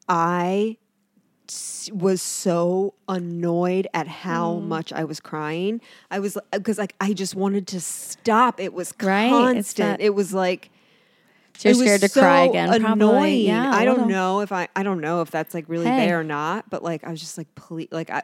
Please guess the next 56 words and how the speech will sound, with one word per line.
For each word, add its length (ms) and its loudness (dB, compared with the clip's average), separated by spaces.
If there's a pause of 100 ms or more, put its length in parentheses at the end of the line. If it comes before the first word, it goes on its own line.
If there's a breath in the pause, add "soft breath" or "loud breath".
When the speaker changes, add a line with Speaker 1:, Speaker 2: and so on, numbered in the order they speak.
(100)
Speaker 1:
I 100 -2
remember 440 -2
just, 220 -10
like, 260 -10 (520)
counting 320 -2
the 60 -4
day 340 -2
to 100 -14
be 160 -4
like, 340 -8
"Okay, 320 -12 (260)
this, 280 -10 (180)
is 220 -12
this 240 -4
the 120 -8
day 400 -12 (160)
I 80 -4
don't 180 -8
cry?" 160 -10 (240)
You 140 2
know? 80 -6 (180)
<laughs> 120 -18
Speaker 2:
And 120 2
Speaker 1:
Like, 120 6
Speaker 2:
then 160 8
when 100 8
Speaker 1:
it 40 10
Speaker 2:
you 40 6
finally 260 8
stopped 260 2
crying, 180 4
you're 80 0
like, 120 -4
"Okay, 120 -2
I'm 100 -2
never 220 -4
gonna 180 -4
cry 180 -12
again," 340 2
probably, 480 0
you 80 2
know, 180 6
Speaker 1:
<laughs> 120 4
Speaker 2:
subconsciously. 680 4
Speaker 1:
I 20 2
mean, 100 6
I 60 2
don't 200 -2
know. 200 -4
Yeah, 180 -2
I 40 0
didn't 60 4
Speaker 2:
Yeah, 300 6
Speaker 1:
consciously 240 4
Speaker 2:
hey, 280 6
Speaker 1:
make 100 -6